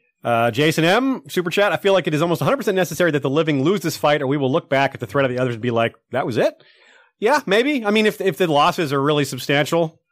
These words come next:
um, I, I might not see it that way, but it's gotta be tough. Like, it, yeah, like, if they, if it's just too easy, then that will be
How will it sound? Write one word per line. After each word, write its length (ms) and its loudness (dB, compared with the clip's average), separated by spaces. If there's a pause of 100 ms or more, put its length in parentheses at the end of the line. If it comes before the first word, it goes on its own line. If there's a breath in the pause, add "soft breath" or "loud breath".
(140)
um, 480 -2 (420)
I, 300 -4
I 40 -2
might 200 0
not 140 0
see 100 -2
it 80 -2
that 160 0
way, 220 2
but 380 -2 (340 soft breath)
it's 120 -6
gotta 200 2
be 60 -4
tough. 360 -4
Like, 180 -2
it, 100 -2
yeah, 340 0
like, 280 -2 (240 loud breath)
if 160 -4
they, 200 2
if 140 0
it's 100 -2
just 220 -4
too 140 0
easy, 340 2
then 340 -2 (300 soft breath)
that 180 0
will 160 0
be 360 -6